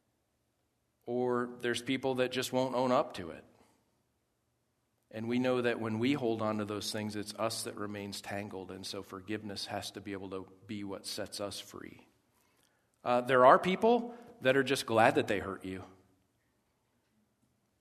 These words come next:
Whatever the case, forgiveness is often more for our own benefit than it is for the other person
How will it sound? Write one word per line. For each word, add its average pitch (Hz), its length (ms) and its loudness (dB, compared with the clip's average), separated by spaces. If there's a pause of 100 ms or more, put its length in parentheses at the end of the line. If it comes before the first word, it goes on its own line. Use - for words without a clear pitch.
(2250)
Whatever 123 340 -2
the 135 100 -2
case, 110 480 -2 (120)
forgiveness 120 500 0
is 110 120 -2
often 104 440 -2
more 110 400 -2
for 131 180 0
our 127 140 2
own 123 200 -2
benefit 104 560 -4 (220)
than 107 160 -6
it 104 80 -4
is 101 140 -6
for 104 120 -8
the 101 140 -4
other 101 140 -6
person 92 400 -10